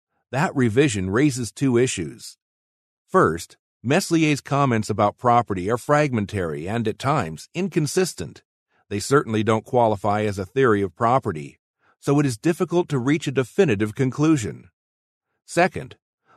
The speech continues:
labeling his comments about property communistic will almost certainly mislead those readers who associate communism with a strong authoritarian state. Although, as I explained previously,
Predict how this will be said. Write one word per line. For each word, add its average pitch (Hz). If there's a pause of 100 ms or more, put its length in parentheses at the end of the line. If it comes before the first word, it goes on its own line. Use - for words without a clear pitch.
labeling 170
his 139
comments 127
about 98
property 107
communistic 107 (200)
will 110
almost 120
certainly 123
mislead 123
those 117
readers 113
who 123
associate 139
communism 107
with 120
a 123
strong 143
authoritarian 127
state. 131 (500)
Although, 110
as 123
I 120
explained 131
previously, 95